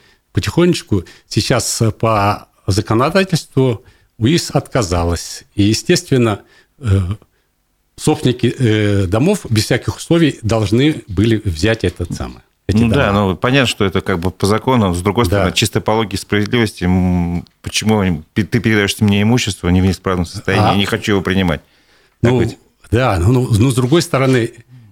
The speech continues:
Speaker 1: э, как бы, э, просто в своё время, э,
Speaker 2: Ну, вот
Speaker 1: до-,
Speaker 2: поступок
Speaker 1: добрый-, добрую волю была руководство города, которое как бы взяла и передала это самое. Хотя бы уже в то время надо было эти И Т П передать собственников, и они, собственникам, и они должны были заниматься обслуживанием и содержанием этого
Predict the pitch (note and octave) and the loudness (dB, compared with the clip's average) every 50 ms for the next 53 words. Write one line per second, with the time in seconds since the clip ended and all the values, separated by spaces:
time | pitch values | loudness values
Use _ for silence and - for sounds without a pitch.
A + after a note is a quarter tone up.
0 | _ _ D#3+ C#3 - - _ _ _ _ _ - - B2 A2+ A#2+ B2+ C3 - A#2+ | _ _ -18 -18 -18 -20 _ _ _ _ _ -2 -2 0 2 2 0 2 2 2
1 | G#2+ G#2+ G#2 G2+ - - C#3+ C#3+ - A#2+ - - B2 A2+ A#2 A#2 B2 A#2 A2 G#2+ | 2 2 0 0 0 0 0 0 0 -2 -2 0 0 0 2 2 2 2 2 2
2 | F#2+ G2+ G#2+ - F#2 G2 F#2+ G2 G2 F#2 F#2 F#2 E2 E2+ F#2+ - _ _ _ _ | 0 0 -2 -4 -4 0 0 2 2 2 0 -2 -4 -6 -12 -14 _ _ _ _
3 | _ F3+ G3+ A#3 G#3 - - - B2+ D3+ C#3 C#3+ F3 E3+ D3 D3 D3+ D3+ D#3+ - | _ 2 4 4 2 2 0 2 2 4 4 4 4 4 4 4 2 2 0 2
4 | A2+ F3 G3 D3+ B2 C3 D3 D3+ C#3+ C3+ D#3+ D#3+ C3 B2 B2 A2+ G#2+ - _ - | 2 2 2 2 2 2 2 2 2 2 2 2 4 2 0 0 -4 -6 _ -6
5 | A2 - - A2 A#2+ C3+ C3+ C3 B2 A#2 A2+ - C3+ B2 A#2+ B2 A2+ - - A#2+ | -6 -4 -2 0 0 2 2 2 2 0 0 0 0 0 0 0 -2 -2 -2 -2
6 | A#2+ A#2+ F3+ A3+ A#3+ A#3 F#3+ F#3 E3 - C3 B2 - - B2+ A#2 A2+ G#2+ G2+ G2 | 0 2 2 2 2 2 2 2 0 0 0 -2 0 0 0 2 2 0 0 -2
7 | - _ _ _ _ _ - C3+ A2+ G#2 G#2 A2 G2+ F#2 - - - A2 F#2 F#2 | -6 _ _ _ _ _ -4 -2 0 2 2 2 0 0 -2 -2 -2 -2 0 2
8 | C3 C#3+ F3 G3+ F3 A#2+ - B2 G2 G#2 F#2+ A2+ A#2 B2+ C3 A2 F#2 - - E2 | 2 2 2 2 2 0 0 0 -2 0 0 0 0 0 0 0 -2 -4 -4 -4
9 | E2 E2 E2 - - A#2 - B2+ A2 - - - A#2 G2+ C3 - - - - F3 | -2 -2 -2 0 -2 -2 0 0 -2 -2 0 -2 0 2 0 -2 -2 -2 0 0
10 | G#3 G#3 F3+ F3+ E3+ B2+ G#2 F2+ D#2 - - _ _ _ _ - G#2 A#2 A2 G#2 | 2 2 4 2 4 4 2 0 -2 -6 -10 _ _ _ _ 0 0 0 0 -2
11 | G#2 F2+ G#2 G2 F#2+ G2+ G2 G2 F#2 - A#2+ G#2 F#2+ - - G#2+ F2+ - G2 - | 0 0 0 0 2 2 0 0 -2 0 0 0 0 0 0 -2 -2 -2 -2 0
12 | - F3 E3+ - A2 F#2 G2 F2+ A2 G2 - - - E3+ E3 - E3 D3+ - - | 0 -2 0 0 0 0 0 0 0 -2 -4 -2 -4 -4 -2 0 -2 -2 -2 -4
13 | - - F#2 G2 G#2+ G2 G#2 - - - - E3+ - - C#3 - - G2+ F#2+ F#2+ | -2 0 0 0 2 0 0 -2 -2 -4 -4 -4 -2 -4 -6 -2 0 0 2 2
14 | G#2+ C3+ C#3 A#2 G2+ F#2 A2 C3 A#2+ G#2+ G2+ F#2+ F2+ E2 G2+ G2+ F2 G2+ A#2+ A#2 | 2 2 2 0 0 0 -2 -2 -2 -2 -2 -2 0 0 0 2 2 0 -2 -2
15 | - - F2+ - - C#3 C3+ A#2 A2+ G2 E2+ - - F2 E2+ E2+ - A2+ G#2+ G2 | -2 -4 -6 -4 -4 -4 -2 0 0 0 -2 -2 -4 -6 -6 -4 -2 0 0 0
16 | D#2+ F2+ F#2+ - - E2 | 0 -2 -2 -4 -8 -12